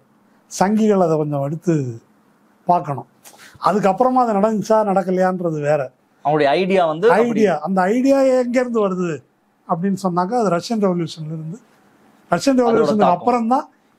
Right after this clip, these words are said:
Speaker 1: inheritance டாக்ஸ்ன்ற கருத்தாக்கம் மேற்கத்திய உலகத்திலேயே
Speaker 2: வருது.
Speaker 1: வருது. இந்த ஏற்றத்தாழ்வு அதிகமா இருந்தாக்க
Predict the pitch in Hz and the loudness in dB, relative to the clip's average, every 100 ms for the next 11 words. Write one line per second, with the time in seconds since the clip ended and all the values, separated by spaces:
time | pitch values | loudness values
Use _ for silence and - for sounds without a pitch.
0 | 185 254 240 277 226 247 214 - 208 208 | 2 4 4 2 0 -4 -4 -2 -2 -2
1 | 233 208 190 190 196 - 185 147 214 - | -4 -4 0 -2 -2 -2 -2 -2 -4 -6
2 | _ _ 196 269 277 220 247 214 202 180 | _ _ 0 0 0 0 2 4 2 0
3 | 190 196 202 151 127 - _ _ _ 135 | -2 2 2 0 -6 -16 _ _ _ -2
4 | 151 165 135 - _ _ - 175 202 269 | 0 0 -4 -12 _ _ -2 0 2 0
5 | 277 254 233 214 196 220 220 202 180 160 | -2 0 2 2 0 0 0 0 -2 -2
6 | 147 202 | -2 -4